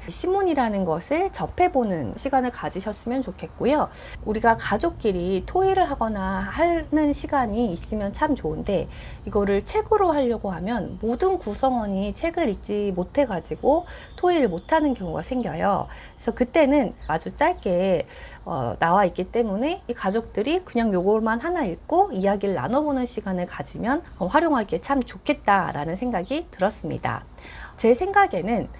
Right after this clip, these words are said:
삼 학년 이상일 때는 아주 좋을 것 같아요. 그래서 삼 학년, 사 학년, 오 학년, 육 학년, 특히나 고학년 같은 경우에는 지금 배우고 있는 부분이라든지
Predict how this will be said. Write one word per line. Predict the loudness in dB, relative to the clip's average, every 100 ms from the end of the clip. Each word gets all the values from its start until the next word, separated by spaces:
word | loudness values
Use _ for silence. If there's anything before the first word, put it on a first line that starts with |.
| -18 -14
삼 | 4 6 6
학년 | 2 0 0 2 2 0
이상일 | -2 0 0 0 -4 -6
때는 | -4 -2 -2 -2 -2 -2
아주 | -4 -6 -4
좋을 | -2 2
것 | 2
같아요. | 2 -2 -2 2 2 0 -4
그래서 | 0 4 4 4 -2 -20 -20
삼 | -2 2 2
학년, | 2 2 2 2
사 | 0 0 0
학년, | 0 0 0 -2 -6
오 | -2 2
학년, | 2 2 0 0 -2
육 | -4 -6
학년, | -4 -4 -6 -8 -8
특히나 | -4 0 0 0 -2
고학년 | 4 4 6 2 0
같은 | 0 -2 -2
경우에는 | -2 -2 -2 -2 -2 -4 -6 -14 -14
지금 | -4 0 2 2
배우고 | 2 2 2 2
있는 | 0 -2
부분이라든지 | -4 -4 -4 -2 -4 -6 -4 -2 -2